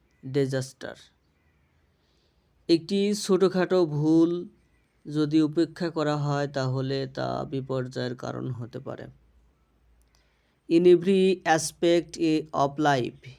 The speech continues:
in every aspect of life, whether, whether in studies, wealth, work or relationships,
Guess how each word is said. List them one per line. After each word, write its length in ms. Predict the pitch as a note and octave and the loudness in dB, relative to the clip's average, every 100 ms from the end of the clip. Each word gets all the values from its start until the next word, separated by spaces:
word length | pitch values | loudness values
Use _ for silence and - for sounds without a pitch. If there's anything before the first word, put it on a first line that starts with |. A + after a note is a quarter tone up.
| _ - | _ -10
in 120 | C#3+ | -4
every 340 | D3+ C#3+ D#3 D#3 | -2 0 -2 -2
aspect 880 | D#3 C#3 C#3+ - C#3+ C#3+ D3 D3 - - | -4 -6 -6 -6 -4 -2 -4 -8 -18 -10
of 240 | C3+ B2+ C3 | -8 -6 -4
life, 440 | C3 B2 C3+ D3 - _ _ _ _ _ _ _ _ - | -4 -2 -4 -6 -10 _ _ _ _ _ _ _ _ -10
whether, 880 | C3+ D#3+ F3 E3 E3 D3 D3+ D#3 - C#3+ C3+ C3 | -2 2 4 4 4 4 4 0 -4 -6 -2 0
whether 640 | D3+ D#3 D#3 D#3 D#3 D3+ | 0 0 2 2 2 0
in 260 | D3+ - - _ - C#3+ | -4 -8 -16 _ -12 -10
studies, 640 | - D#3 D3 C3+ C3+ C#3+ C#3+ - | -8 -2 -2 -2 -2 -4 -6 -10
wealth, 480 | C#3+ C3 C3+ C3+ C3 | -6 -4 -4 -6 -10
work 500 | D3 C3 C3 C3 - - _ _ _ _ - | -6 -2 -2 -4 -12 -20 _ _ _ _ -8
or 360 | A#2 A#2+ C3+ | -6 -6 -4
relationships, 920 | C#3 D#3+ - D#3+ D3+ - G2+ - - | -2 -2 -2 -6 -6 -14 -16 -18 -20